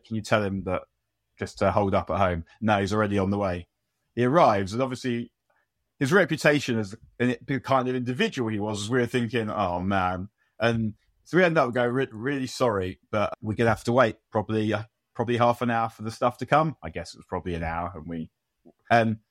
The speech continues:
and he said, "Oh, it's no problem. I'll just do some emails." I was thinking, "Who's Ryan Giggs' email?"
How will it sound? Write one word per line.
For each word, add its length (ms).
and 80
he 60
said, 180
"Oh, 80
it's 140
no 120
problem. 480
I'll 100
just 200
do 100
some 180
emails." 480
I 40
was 100
thinking, 240
"Who's 200
Ryan 200
Giggs' 280
email?" 440